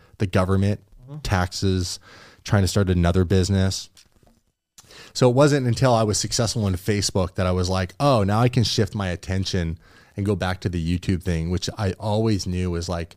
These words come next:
Speaker 1: the passion project that could be, you know, living my dream, doing my hobby, all wrapped up in a company business structure. And so after, uh, that, when I went to go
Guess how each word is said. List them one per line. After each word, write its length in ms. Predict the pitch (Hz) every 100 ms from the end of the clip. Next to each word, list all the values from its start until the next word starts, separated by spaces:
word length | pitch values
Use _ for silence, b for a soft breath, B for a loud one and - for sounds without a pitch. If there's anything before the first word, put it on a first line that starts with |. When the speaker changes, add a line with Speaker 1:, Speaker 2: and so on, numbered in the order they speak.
| b b -
Speaker 1:
the 80 | -
passion 440 | - 117 120 123
project 500 | 98 98 95 92 92
that 200 | 90 -
could 340 | - - 110 98
be, 320 | 98 92 87 b b b b _
you 120 | 98
know, 300 | 87 87 87 - _ _
living 380 | 104 113 117 117
my 160 | 104 98
dream, 640 | 98 92 92 87 87 90 -
doing 300 | 110 101 95
my 140 | 92
hobby, 480 | 82 98 92 90 87
all 240 | - 98
wrapped 320 | 95 92 90 87
up 140 | 87
in 80 | 90
a 60 | 85
company 460 | - 87 90 87
business 460 | 78 82 85 85 80
structure. 800 | - - - - - - - - b b b b b b -
And 240 | 101 95
so 540 | - 101 92 90 92 - _ _ _
after, 720 | 107 107 - 113 104 101 101 -
uh, 540 | - 101 95 92 90 82
that, 480 | 98 95 101 104 95
when 140 | 101
I 60 | 92
went 180 | 95 92
to 60 | 101
go 220 | 98